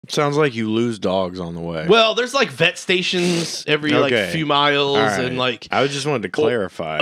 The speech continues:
Speaker 2: and then, like, take them back to either, like, wherever you want them to, though. So in this case, uh, Nome or, you know, anywhere. If you're in Alaska, I think they take them back to your, uh, kennels.
Speaker 1: Okay.
Speaker 2: But yeah, they're, they're, it,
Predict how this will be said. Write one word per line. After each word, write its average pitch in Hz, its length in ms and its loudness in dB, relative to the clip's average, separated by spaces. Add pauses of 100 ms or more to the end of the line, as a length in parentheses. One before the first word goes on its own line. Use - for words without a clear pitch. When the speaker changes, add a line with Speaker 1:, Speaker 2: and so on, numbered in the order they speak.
Speaker 2:
and 147 180 2
then, 151 140 2
like, 143 300 2
take 147 240 -2
them 131 180 -2
back 131 280 0
to 143 120 -2
either, 120 600 -2 (400)
like, 117 220 -4
wherever 127 500 -2
you 113 420 -4
want 113 220 -4
them 113 140 -8
to, 117 180 -4
though. 110 180 -8 (160)
So 110 220 -4
in 104 60 -10
this 104 160 -8
case, - 540 -8 (320)
uh, - 60 -14 (580)
Nome 110 560 -2
or, 107 460 -4 (360)
you 107 100 -8
know, 95 180 -10
anywhere. 123 580 0 (440)
If 127 160 -6
you're 160 80 0
in 147 80 0
Alaska, 120 480 0
I 131 80 -2
think 113 160 -10
they 117 100 -2
take 117 220 -6
them 113 140 -10
back 113 220 -6
to 107 120 -12
your, 104 260 -8 (480)
uh, 113 300 -4 (420)
kennels. 107 400 -6 (240)
Speaker 1:
Okay. 127 360 -6 (420)
Speaker 2:
But 143 100 4
yeah, 170 140 2
they're, 175 280 0
they're, 160 200 2
it, 143 100 -8